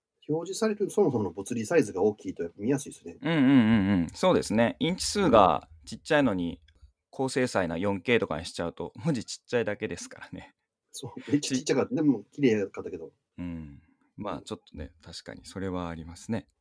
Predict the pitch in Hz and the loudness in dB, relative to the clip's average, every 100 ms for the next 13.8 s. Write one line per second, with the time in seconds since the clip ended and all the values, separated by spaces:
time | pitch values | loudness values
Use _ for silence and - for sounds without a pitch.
0 | _ _ - 85 - 127 147 127 117 110 | _ _ -18 -18 -10 -4 -4 -2 -4 -4
1 | 95 95 117 110 - 143 127 151 156 - | -4 -2 0 -2 -6 -10 -8 -6 -6 -8
2 | - 110 101 90 _ _ - _ 165 - | -18 -18 -18 -20 _ _ -20 _ -6 0
3 | 214 202 196 151 92 92 92 98 - 82 | 4 6 8 8 6 2 0 -2 -6 -10
4 | 87 _ _ _ - 135 156 160 156 147 | -12 _ _ _ 0 2 4 4 4 4
5 | 135 98 80 87 135 147 143 135 131 127 | 4 0 -4 0 2 4 6 8 10 10
6 | 123 117 113 120 117 - 117 107 104 - | 8 6 4 4 4 0 -6 -6 -6 -4
7 | 110 98 98 - 85 80 117 90 82 107 | -2 0 -2 -4 -6 -2 -2 -2 2 2
8 | 90 87 78 71 76 92 82 85 110 101 | 2 -2 -4 -8 -4 -4 -2 0 0 0
9 | 95 - 82 80 - - _ _ _ 92 | -6 -8 -12 -14 -16 -18 _ _ _ -16
10 | 85 76 156 120 98 135 131 123 120 120 | -14 -6 0 2 2 2 2 2 2 0
11 | 120 110 95 87 104 101 98 98 82 78 | -4 -6 -6 -8 -4 -4 -4 -10 -12 -16
12 | 73 _ - 104 85 - 80 82 73 82 | -20 _ -8 -6 -6 -8 -8 -8 -10 -14
13 | - 90 101 95 95 80 - | -10 0 0 0 -4 -4 -8